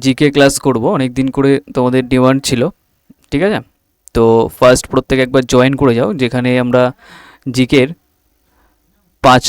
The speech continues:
নম্বর সেট ডিসকাস করব। অনেক দিন পর আমাদের জিকে ক্লাস হচ্ছে। এসএসসি জিডিকে টার্গেট করে আমরা যে ক্লাসটা স্টার্ট করেছিলাম, আমি কিছুদিন ব্যস্ত ছিলাম, তোমাদের ম্যাথ রিজনিং ক্লাস কন্টিনিউ চলছিল, তো জিকে ক্লাসটা দেওয়া হচ্ছিল না। তো জিকে ক্লাসটা আজকে আমি করিয়ে দিচ্ছি। অনেকে, আমি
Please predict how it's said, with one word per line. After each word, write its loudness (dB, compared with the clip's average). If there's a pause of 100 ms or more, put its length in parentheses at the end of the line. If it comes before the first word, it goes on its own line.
নম্বর 2 (120)
সেট 2 (100)
ডিসকাস 0 (160)
করব। 2 (400)
অনেক 0
দিন 0
পর 6 (100)
আমাদের -2
জিকে -6
ক্লাস 2 (100)
হচ্ছে। -6
এসএসসি -4
জিডিকে -2
টার্গেট -2
করে 0
আমরা 0
যে -2
ক্লাসটা -4
স্টার্ট -2
করেছিলাম, -6
আমি -6
কিছুদিন -6
ব্যস্ত -6 (140)
ছিলাম, -8 (100)
তোমাদের -4 (440)
ম্যাথ 0 (100)
রিজনিং 0
ক্লাস 2
কন্টিনিউ -4 (140)
চলছিল, -2 (540)
তো -2 (160)
জিকে -2
ক্লাসটা -2
দেওয়া 2
হচ্ছিল -8 (120)
না। -10 (180)
তো -4 (160)
জিকে -6
ক্লাসটা -8 (100)
আজকে -8
আমি 0 (320)
করিয়ে -2
দিচ্ছি। -12 (100)
অনেকে, -10 (600)
আমি -4